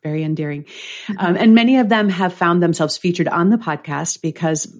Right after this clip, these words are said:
Speaker 1: uh, listener questions generate a huge share of our content. And I always like to, when they record a voicemail, we like to play their voices. When they just write into me, I will read their questions. And so they've been a,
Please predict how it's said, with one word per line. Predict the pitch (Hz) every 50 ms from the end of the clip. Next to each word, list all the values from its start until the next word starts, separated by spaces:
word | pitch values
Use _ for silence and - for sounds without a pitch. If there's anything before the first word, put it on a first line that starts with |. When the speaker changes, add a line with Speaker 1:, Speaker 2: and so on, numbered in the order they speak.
| - -
Speaker 1:
uh, | - 170 160 156 151 -
listener | - 175 170 190 208 - - 208 190
questions | 190 - - 165 170 - - - 208 185 156
generate | 139 123 151 160 160 180 196 185 175 170 160 160 160 - - - - - - - - - _ _ _ _ _
a | 190 170 165
huge | 151 - - - - - 185 202 226 233 214 185 160 - - -
share | - - 175 165 160 160 - -
of | 160 156 156 147 147 -
our | 156 147 143
content. | - - - 151 151 160 - - 127 - - -
And | 165 151 151
I | 151 147
always | 151 160 165 151 -
like | 156 147 147 143 - -
to, | - - 175 170 165 160 160 156 151 _ _ _ _ _ _ _
when | 175 175 170
they | 165 160 160 175
record | - 196 170 170 - - 185 165
a | 165
voicemail, | 147 165 202 226 - - 240 254 262 269 226
we | 185
like | 165 165 160 -
to | -
play | - 165 175 165
their | 156 147 131
voices. | 135 147 151 170 175 - 240 240 254 240 240 - -
When | 165 160 156
they | 156 156 156 156 151 156 151
just | - 156 147 -
write | 170 175 190 196
into | 208 208 202 190 - 196
me, | 202 190
I | 165 156
will | 151 156 156
read | 151 165 175 175
their | 180 165 156
questions. | - - 156 160 - - - 160 151 147 -
And | 156 175
so | - 226 214
they've | 214 220 - 175 170
been | - 214 233 247
a, | 262 262